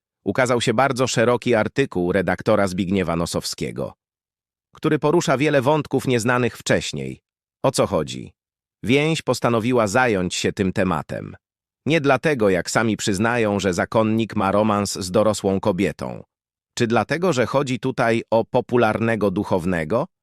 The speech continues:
Również nie o to chodzi, to przecież na łamach Więzi analizowano doktrynalne błędy i niejasności księdza Dominika. Zajęto się tym tematem z jednego podstawowego powodu:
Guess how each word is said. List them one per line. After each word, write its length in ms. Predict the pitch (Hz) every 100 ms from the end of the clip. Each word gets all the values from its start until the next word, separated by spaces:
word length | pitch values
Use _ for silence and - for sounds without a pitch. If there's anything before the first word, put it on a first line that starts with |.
| _
Również 480 | 110 143 127 120 -
nie 160 | 120 -
o 140 | 135
to 140 | - 101
chodzi, 460 | 113 92 85 147 - _ -
to 120 | 123
przecież 420 | - 131 135 120
na 120 | 123
łamach 360 | 110 117 104 95
Więzi 580 | 98 139 117 73 73 80 _ _
analizowano 800 | 101 110 110 113 113 107 131 127
doktrynalne 840 | 110 113 - 120 120 120 120 113 101
błędy 520 | 87 120 120 120 123
i 180 | 117 107
niejasności 720 | 107 107 98 - 117 - 110
księdza 440 | 98 113 104 98 87
Dominika. 720 | 90 90 87 69 - 65 - _ _ _ _ _ 82
Zajęto 500 | 107 117 147 156 131
się 140 | 123
tym 180 | 127 120
tematem 500 | 113 117 131 131 117
z 60 |
jednego 500 | 107 113 98 135 123
podstawowego 840 | 113 117 - 123 101 98 104 90 85
powodu: 540 | 85 78 71 65 55